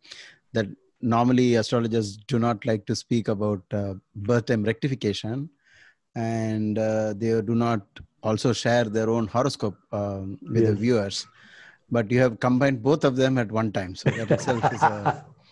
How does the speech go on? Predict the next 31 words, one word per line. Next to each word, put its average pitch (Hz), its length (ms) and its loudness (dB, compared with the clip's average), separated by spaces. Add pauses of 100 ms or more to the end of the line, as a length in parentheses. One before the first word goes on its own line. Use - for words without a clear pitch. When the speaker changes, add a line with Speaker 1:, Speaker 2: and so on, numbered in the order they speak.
(140)
Speaker 2:
<laughs> - 400 -6
Speaker 1:
uh, 117 120 0
so 117 240 -2
that 110 280 0 (180)
this, 117 300 -6
that 120 300 -4 (100)
makes 123 240 -2
this 110 320 -4 (160)
video 120 340 2
very 120 220 2
unique. 127 500 2 (680)
Speaker 2:
<laughs> - 20 -
Speaker 1:
And, 139 420 2
uh, 135 360 4 (380)
there 156 120 2
was 202 100 4
a 165 60 4
lot 143 200 6
of, 151 140 2 (160)
uh, 120 220 4 (220)
an 120 60 0
appreciation 123 640 -2
from 117 240 -6
our 107 180 -2
subscribers 117 840 -6
and 107 300 -8
our 101 120 -10
viewers. 117 640 -2 (640)
One 156 260 -2
Doctor, 143 460 2 (180)
uh, 123 220 2